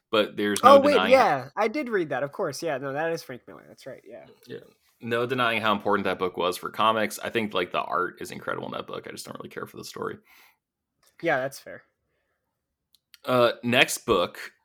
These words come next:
Speaker 1: from November two thousand five, one of the most important comic series ever printed. This is All-Star Superman by Grant Morrison and Frank Quitely. And
Speaker 2: I
Speaker 1: this
Speaker 2: have
Speaker 1: is
Speaker 2: read this.
Speaker 1: probably the greatest Superman story of all time because it somehow makes sense of every Superman story across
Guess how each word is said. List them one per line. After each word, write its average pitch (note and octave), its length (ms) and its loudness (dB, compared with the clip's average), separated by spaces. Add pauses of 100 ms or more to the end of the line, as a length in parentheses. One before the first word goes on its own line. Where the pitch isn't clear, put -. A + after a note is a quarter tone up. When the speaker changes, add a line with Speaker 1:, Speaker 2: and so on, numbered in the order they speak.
(120)
Speaker 1:
from A2+ 160 -2
November G2+ 400 2
two - 140 -6
thousand E2 280 -8
five, - 520 -6 (840)
one A2+ 260 2
of A#2+ 40 4
the A#2+ 60 4
most A#2+ 240 6
important A2+ 380 0
comic G#2+ 260 4
series G#2+ 280 0
ever G#2 180 2
printed. C#3+ 300 -2
This F2+ 140 -6
is G#2+ 80 -4
All-Star G2+ 480 2
Superman G2+ 460 -4
by E2+ 140 0
Grant F#2 260 -2
Morrison F#2 400 -4
and F2 120 -8
Frank F2 220 -6
Quitely. F2 460 -4 (580)
And A2+ 140 0
Speaker 2:
I A2+ 40 0
Speaker 1:
this B2+ 160 2
Speaker 2:
have E3 80 -2
Speaker 1:
is D3+ 60 0
Speaker 2:
read F3+ 60 -2
this. D#3 40 -10
Speaker 1:
probably C#3+ 760 0 (140)
the G#2+ 180 0
greatest G2+ 500 0
Superman G#2+ 400 -2
story F#2+ 260 -2
of F2+ 60 -2
all F2+ 140 0
time D3 280 -4
because A2+ 200 -4
it G2 80 -8
somehow A#2 240 2
makes G#2+ 240 -2
sense G#2 220 -4
of G2 120 -4 (100)
every G2 640 -8 (360)
Superman F2+ 680 -4
story F2 460 -4
across E2+ 540 -4